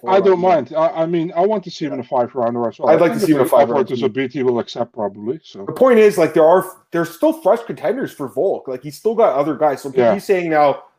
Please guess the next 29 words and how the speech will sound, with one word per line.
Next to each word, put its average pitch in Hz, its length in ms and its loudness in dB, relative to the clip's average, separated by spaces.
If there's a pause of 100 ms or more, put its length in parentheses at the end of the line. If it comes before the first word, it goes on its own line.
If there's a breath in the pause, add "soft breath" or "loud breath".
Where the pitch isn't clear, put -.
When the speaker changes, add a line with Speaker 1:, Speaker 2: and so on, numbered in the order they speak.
(100)
Speaker 2:
"Oh, 143 120 -4
maybe 156 220 2
I'll 151 120 4
go 147 140 2
to, 131 280 -2
to 135 80 -16
lightweight 120 460 -8
and 113 100 -20
fight 113 220 -10
there." 110 240 -18 (240)
I'd 175 120 -2
rather 202 220 6
see 180 140 -6
him 151 100 -4
stay 143 160 -2
at 123 120 -2
featherweight. 107 460 -6
There's 139 220 -10
lots 170 300 2
of 139 80 -14
fighters 131 360 -2
for 139 200 -8
him 131 80 -8
to 120 80 -8
fight, 127 380 -2
Speaker 1:
You 165 120 0
know, 196 240 6
Speaker 2:
new 220 60 -4
challenges. 131 720 -2